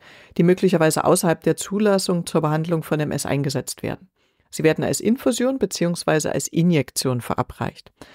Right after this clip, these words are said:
Diese Formen von Cladribin sollen ähnlich wirken wie die Tabletten und ähnliche Nebenwirkungen haben, was jedoch noch nicht vollständig nachgewiesen wurde. Also sie sind nicht offiziell zugelassen, weil es einfach diese Zulassungsstudien dazu nicht gab.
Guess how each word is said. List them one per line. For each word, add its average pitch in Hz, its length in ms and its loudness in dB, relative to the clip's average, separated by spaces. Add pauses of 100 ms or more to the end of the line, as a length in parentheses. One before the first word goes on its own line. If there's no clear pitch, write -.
(380)
Diese 208 200 6
Formen 208 220 4
von 160 180 0
Cladribin 185 560 4
sollen 147 280 4
ähnlich 196 400 4
wirken 196 280 4
wie 165 60 4
die 151 100 2
Tabletten 170 540 2
und - 140 2
ähnliche 170 440 6
Nebenwirkungen 165 800 4
haben, 170 320 2 (400)
was 156 140 2
jedoch 165 300 4
noch 151 180 0
nicht 170 200 2
vollständig 147 600 2
nachgewiesen 120 640 -2
wurde. - 240 -6 (160)
Also 135 160 2
sie 131 60 0
sind 143 180 2
nicht 160 240 2
offiziell - 360 0
zugelassen, 208 520 4 (320)
weil - 80 2
es 175 60 2
einfach 160 200 2
diese 156 280 0
Zulassungsstudien 151 800 2
dazu 131 300 -4
nicht 127 200 -10
gab. - 240 -8